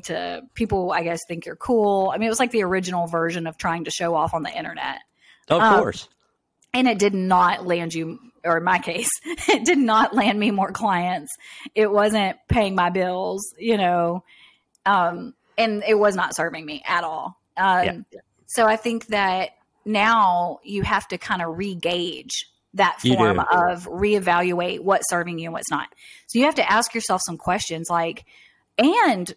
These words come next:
Speaker 1: two, after saying all of this, what are you missing that could be serving you well? Um,
Speaker 2: Yeah, 'cause, uh, getting clients through Instagram is more than just having a really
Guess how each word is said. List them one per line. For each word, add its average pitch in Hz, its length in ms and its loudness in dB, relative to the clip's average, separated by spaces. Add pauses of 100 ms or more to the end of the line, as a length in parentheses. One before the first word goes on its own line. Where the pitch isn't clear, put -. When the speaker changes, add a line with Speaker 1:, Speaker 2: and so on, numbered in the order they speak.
(140)
Speaker 1:
two, 311 300 2 (200)
after 269 260 2
saying 269 420 0
all 214 220 2
of 165 120 -6
this, 185 380 0 (640)
what 226 340 2
are 214 120 4
you 196 180 -2
missing 175 560 -2
that 160 160 -4
could 185 160 -6
be 156 100 -4
serving 165 440 -4
you 165 100 -10
well? 165 340 -2 (920)
Um, 208 140 6
Speaker 2:
Yeah, 226 240 6 (320)
'cause, 233 300 4 (640)
uh, - 160 -6 (340)
getting 214 420 4
clients 139 920 -2 (220)
through 151 260 -4
Instagram 104 920 -4 (300)
is 127 320 2
more 127 260 2
than 110 140 0
just 110 240 -4
having 107 320 0
a 98 140 0
really 101 640 -4